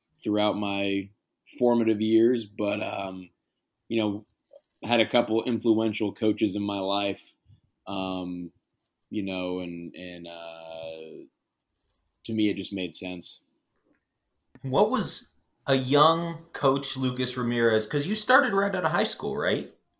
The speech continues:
Speaker 1: Yeah, I, I, I started when I was eighteen years old. Uh,
Speaker 2: So
Speaker 1: you know,
Speaker 2: what were
Speaker 1: co-
Speaker 2: you like as a coach at eighteen years old?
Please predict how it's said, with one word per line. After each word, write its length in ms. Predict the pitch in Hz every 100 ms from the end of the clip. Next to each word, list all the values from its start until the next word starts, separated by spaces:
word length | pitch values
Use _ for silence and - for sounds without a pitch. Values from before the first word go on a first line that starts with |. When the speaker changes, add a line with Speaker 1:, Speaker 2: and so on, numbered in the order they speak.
| _ _ _ _ _ _ _ _ - - _ -
Speaker 1:
Yeah, 300 | 131 143 113
I, 420 | 110 113 113 113 -
I, 140 | 110 117
I 80 |
started 260 | 117 143 143
when 80 | 131
I 60 |
was 100 | 123
eighteen 360 | 120 135 - 131
years 200 | 123 110
old. 340 | 113 113 120
Uh, 420 | 113 101 101 98 98
Speaker 2:
So 240 | - 160
Speaker 1:
you 40 | 160
know, 80 |
Speaker 2:
what 120 | 190 214
were 80 | 208
Speaker 1:
co- 40 |
Speaker 2:
you 80 | 180
like 220 | 180 185
as 120 | 170
a 60 | 160
coach 600 | - 135 147 - - - - -
at 140 | 110
eighteen 480 | 117 131 - 135 127
years 300 | 123 120 110
old? 400 | 113 107 90 87